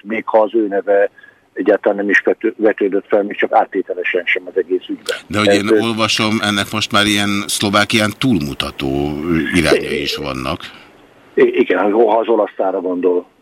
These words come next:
Speaker 2: Igen.
Speaker 1: Igen, igen, igen, igen, igen, igen.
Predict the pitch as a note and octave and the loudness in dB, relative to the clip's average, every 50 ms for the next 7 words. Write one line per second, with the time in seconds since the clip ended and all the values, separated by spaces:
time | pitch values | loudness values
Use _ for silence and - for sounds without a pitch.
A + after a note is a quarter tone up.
0 | _ _ - _ - - - - - - - - - - - - - - - - | _ _ -20 _ -8 -8 -8 -8 -10 -14 -14 -14 -14 -16 -18 -18 -20 -20 -14 -2
1 | - C#3+ A2+ F#2+ F#2+ F2 E2+ F#2+ G#2 F#2 E2+ E2 D#2+ E2 E2 D#2+ D2+ - - - | 0 2 2 2 0 -2 -2 -2 -4 -2 -2 -4 -4 -4 -6 -6 -6 -8 -10 -10
2 | - - - - - - F#2+ - - - - - - - - - - - - | -6 -6 -6 -6 -2 -2 -2 -2 -2 -8 -10 -10 -18 -12 -2 -2 -2 -2 -2